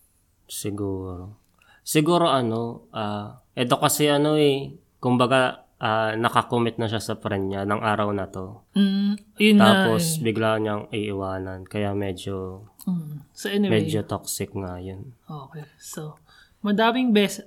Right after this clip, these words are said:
Speaker 2: ay, wait lang. So, something para, so, iniwan ko ang mga kaibigan ko in the middle of something para sa ex ko.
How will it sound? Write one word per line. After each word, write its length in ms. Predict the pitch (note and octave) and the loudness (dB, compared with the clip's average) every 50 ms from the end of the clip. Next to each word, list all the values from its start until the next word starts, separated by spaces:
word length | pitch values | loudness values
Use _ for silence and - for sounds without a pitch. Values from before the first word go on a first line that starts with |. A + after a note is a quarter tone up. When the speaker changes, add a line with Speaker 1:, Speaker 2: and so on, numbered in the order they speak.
| - | -10
Speaker 2:
ay, 220 | - F#3+ F#3 F3+ D3+ | -8 -8 -8 -8 -8
wait 160 | - E3 D#3 | -10 -10 -10
lang. 220 | D#3 D3+ D3 D3 - _ _ _ _ _ _ _ _ | -10 -12 -14 -16 -20 _ _ _ _ _ _ _ _
So, 280 | _ - G3+ F#3+ F#3 | _ -8 -6 -6 -4
something 600 | F#3 F#3 - G#3 G#3 G#3 G3 G3+ G#3+ G#3 G#3 G3+ F#3+ | -6 -4 -2 -2 -2 -2 -2 -2 -2 -2 -2 -2 -4
para, 460 | - F#3 F3 F3 E3+ E3 E3+ - _ _ _ _ _ _ _ _ _ _ | -4 -6 -6 -6 -8 -10 -14 -20 _ _ _ _ _ _ _ _ _ _
so, 420 | _ - - F3+ E3+ D#3+ D#3+ D#3+ - _ - _ _ _ _ _ _ _ | _ -16 -14 -14 -12 -12 -16 -18 -20 _ -20 _ _ _ _ _ _ _
iniwan 480 | _ F#3 F#3+ F#3+ G3 G3 G3+ G#3 G3+ G3+ | _ -6 -4 -2 -2 0 0 -2 -2 -2
ko 100 | - G3 | -2 -4
ang 100 | G3 G3 | -4 -2
mga 140 | G3 F#3+ F#3 F3+ | -2 -4 -4 -2
kaibigan 420 | F3+ F#3 F3 F3+ F3+ F3 F3+ F3 F3+ | -2 -2 0 0 0 0 -2 -4 -4
ko 100 | - F3 | -6 -6
in 120 | E3+ F3+ | -6 -4
the 120 | F3+ F3 F3+ | -4 -2 -2
middle 340 | F3+ F3 F3 E3 F3 F3 F3 | -2 -2 -2 -4 -4 -6 -6
of 140 | F3+ F3+ | -8 -8
something 480 | - - F#3+ F#3 F#3 E3+ - E3 E3 D#3+ | -6 -4 -4 -4 -4 -4 -6 -8 -10 -8
para 260 | D#3 - E3+ E3 E3 | -6 -6 -6 -6 -6
sa 140 | D#3+ - - - | -8 -10 -12 -14
ex 220 | - D3 - - - | -14 -12 -10 -10 -10
ko. 360 | - D#3 C#3+ C#3 - - | -8 -10 -12 -12 -14 -16